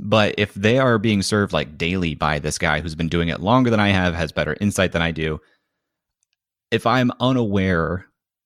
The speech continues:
of his market position and that my audience is already being served on the need that I'm trying to serve better by someone else, I think I'm setting myself up to waste a bunch of time.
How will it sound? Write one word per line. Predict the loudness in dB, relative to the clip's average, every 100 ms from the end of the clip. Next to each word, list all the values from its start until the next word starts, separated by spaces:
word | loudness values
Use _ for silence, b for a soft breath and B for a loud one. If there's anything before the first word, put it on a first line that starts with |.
| _ _
of | 0 0
his | 2 2 2
market | 2 2 0 -6
position | -4 -2 -2 -2 -6 -8 -10 _
and | 0 2
that | 2 0
my | 0 0 0 -2
audience | 0 0 0 -2 -6 -6
is | -6 -2
already | 0 0
being | -2 -2
served | -2 0 0 0 -2 -8 -2
on | 0
the | 2
need | 2 0 0
that | 0
I'm | -2
trying | 0 0
to | 0
serve | 0 0 0 -2 -6 _ _ _ _ _ _ _
better | -2 0 0
by | 0 -2
someone | 0 0 0
else, | -4 -6 -8 -10 -12 _ _ _ _ _ _ _ _ _ -8
I | -8
think | -6 -2 0 0 -2
I'm | -2 -2
setting | 0 0 0
myself | 0 0 0
up | -2 -4
to | -8
waste | -4 -4 -4 -4
a |
bunch | -6 -8
of | -12
time. | -14 -14 -18